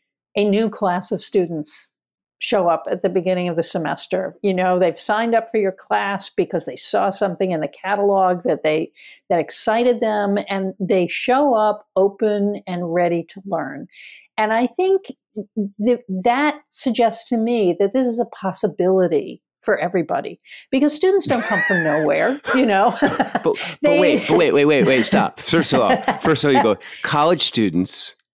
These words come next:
Speaker 2: at, at, at a fancy college give me hope because, like, um, that ev-, ev-, that's, that's open for everyone." And I'm like, "Y-, you know that's not true.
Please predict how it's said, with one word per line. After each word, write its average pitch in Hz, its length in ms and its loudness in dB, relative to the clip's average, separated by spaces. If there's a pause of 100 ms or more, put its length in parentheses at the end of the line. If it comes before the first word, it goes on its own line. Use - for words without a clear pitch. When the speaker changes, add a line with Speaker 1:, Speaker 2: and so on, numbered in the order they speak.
(220)
Speaker 2:
at, 113 220 -2
at, 113 240 -2
at 110 120 0
a 104 40 -2
fancy 120 360 -2
college 87 640 -2 (100)
give 107 200 -2
me 117 100 2
hope 117 420 0
because, 104 420 -2
like, 98 380 -2 (380)
um, 104 320 0
that 123 340 -2 (120)
ev-, 123 220 -2
ev-, 135 360 0
that's, 127 280 0
that's 131 260 0 (100)
open 131 280 0
for 120 160 0
everyone." 110 340 0
And 92 80 -2
I'm 101 60 0
like, 101 220 -4 (220)
"Y-, - 100 -12 (160)
you 120 280 -2
know 170 300 4
that's 82 320 -2
not 82 220 -4
true. - 280 -4